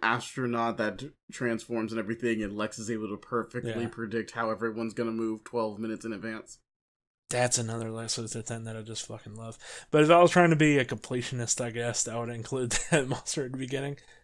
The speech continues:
Speaker 2: But
Speaker 1: Yeah.
Speaker 2: yeah, man, there's just so many threats that he's dealing with over the course of this movie that it's h-, kinda hard to keep up with in a good way.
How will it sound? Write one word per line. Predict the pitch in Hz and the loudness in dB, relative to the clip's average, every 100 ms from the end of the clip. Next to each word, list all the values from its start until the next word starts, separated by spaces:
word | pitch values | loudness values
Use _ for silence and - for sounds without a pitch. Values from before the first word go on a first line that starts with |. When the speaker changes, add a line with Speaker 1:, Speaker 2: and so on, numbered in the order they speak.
| _ _ _ _ _ _ _ - - - | _ _ _ _ _ _ _ -14 -10 0
Speaker 2:
But | 185 | 2
Speaker 1:
Yeah. | 190 | 8
Speaker 2:
yeah, | 214 180 | 8 8
man, | 131 | 6
there's | 175 185 | 4 4
just | 202 | 4
so | 226 | 4
many | 226 208 135 | 6 4 2
threats | - 110 131 127 - - | -4 -4 -2 -2 -2 -2
that | 120 107 | -2 -4
he's | 131 123 113 | -6 -6 -6
dealing | 113 117 120 98 67 | -6 -6 -6 -10 -16
with | 65 - - | -16 -14 -8
over | 120 117 | -6 -6
the | 113 | -10
course | - 113 - | -10 -10 -10
of | 101 | -12
this | 92 - | -12 -12
movie | 107 113 104 | -10 -10 -8
that | 107 123 | -6 -2
it's | 165 - | 0 -2
h-, | - - | -6 -10
kinda | - 269 | -6 -2
hard | 240 135 | 0 0
to | 117 | -2
keep | - 110 - | -8 -8 -8
up | 131 160 | -10 -6
with | 170 185 | -2 -2
in | - 139 | -2 -4
a | 127 | -4
good | 110 117 104 65 | -6 -6 -8 -10
way. | - - | -16 -18